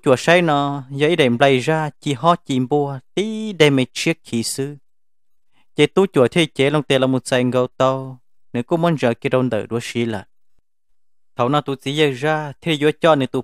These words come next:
bỏ nhẹ, vô do tú ngâu ra đỡ, cho nếu cho cá, lỡ ra tê. Ta chỉ tú ngâu ra, cô sẽ hay cho tú chỉ ra hay tía có chỉ. Giờ lý trả là, có những vô cho cả tàu cũ, rồi có cho cá mù va mù chế xứ nó chế, cô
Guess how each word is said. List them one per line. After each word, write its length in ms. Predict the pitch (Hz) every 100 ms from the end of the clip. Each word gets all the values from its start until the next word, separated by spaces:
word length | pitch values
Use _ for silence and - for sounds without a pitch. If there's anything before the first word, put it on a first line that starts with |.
| -
bỏ 120 | 139
nhẹ, 200 | 127 107
vô 120 | 113
do 180 | 127 139
tú 160 | -
ngâu 220 | 123 147 131
ra 280 | 123 139
đỡ, 420 | 127 110 107 117 123 - 123
cho 120 | 143
nếu 140 | 131 120
cho 160 | 131
cá, 400 | - 151 160 156 147
lỡ 260 | 123 104 101
ra 180 | 131 113
tê. 300 | - 139 147 _ _ _ _ _ _ -
Ta 100 | 185
chỉ 160 | - 151
tú 160 | 147
ngâu 240 | 143 160 143
ra, 380 | 147 160 156 143
cô 100 | 160 -
sẽ 120 | 123
hay 140 | 127
cho 140 | - 135
tú 160 | 131 117
chỉ 200 | 123 131
ra 180 | 151 139
hay 140 | 120
tía 260 | - 113 110
có 120 | - 143
chỉ. 260 | - 113 127 _ _ _ _ _ _ _ -
Giờ 160 | 139
lý 120 | 143
trả 240 | 139 127 117
là, 360 | 113 110 107 107
có 80 | -
những 160 | 160 160
vô 60 | 151
cho 120 | - 151
cả 140 | 120
tàu 200 | - 131
cũ, 480 | - 123 120 127 131
rồi 160 | 127 135
có 160 | - 151
cho 120 | 143
cá 180 | - 175
mù 160 | 139
va 180 | 117 143
mù 140 | 131
chế 260 | 117 - 123
xứ 160 | - 160
nó 120 | 127 -
chế, 220 | 107 95 -
cô 100 | -